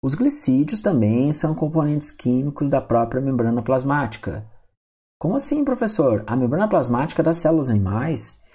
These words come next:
tem um envoltório externo chamado glicocálix, que é formado por glicídio, tá? O glicídio mais famoso, um exemplo de glicídio mais famoso, com certeza, é a glicose, ó.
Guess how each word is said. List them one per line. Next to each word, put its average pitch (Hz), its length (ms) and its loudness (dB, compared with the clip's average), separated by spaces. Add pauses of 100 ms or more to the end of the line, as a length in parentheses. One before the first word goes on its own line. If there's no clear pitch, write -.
(340)
tem 131 160 2
um 160 80 2
envoltório 143 600 2
externo 123 560 2
chamado 127 280 0
glicocálix, 143 840 0
que - 80 0
é 160 40 0
formado 147 360 -2
por 147 180 -2
glicídio, 151 720 -2 (600)
tá? 117 340 -4 (880)
O 147 120 2
glicídio 170 840 2
mais 117 380 0
famoso, 120 680 2
um 110 80 4
exemplo 117 280 2
de 156 80 -4
glicídio 131 340 0
mais 117 340 2
famoso, 117 640 2
com 156 180 0
certeza, 135 720 0
é 113 120 0
a 117 80 2
glicose, 131 840 0
ó. 78 320 -4